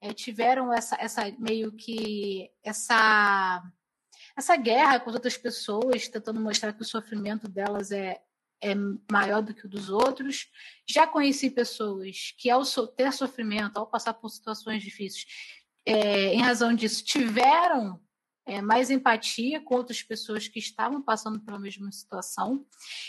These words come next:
E já conheci pessoas que foi o meu caso. É, o falecimento do meu pai, por exemplo. Eu perdi meu pai, eu tinha onze anos. Desde então, eu, olha a terapia aí.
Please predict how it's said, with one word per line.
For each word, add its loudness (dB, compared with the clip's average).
E 4
já 4
conheci 2
pessoas 0
que -10
foi -2
o -6
meu 6
caso. 6
É, 2
o 0
falecimento 0
do 0
meu 0
pai, 2
por -6
exemplo. -4
Eu -10
perdi -2
meu -2
pai, 0
eu -2
tinha -2
onze 0
anos. -2
Desde 2
então, 2
eu, 4
olha 4
a -6
terapia -2
aí. -4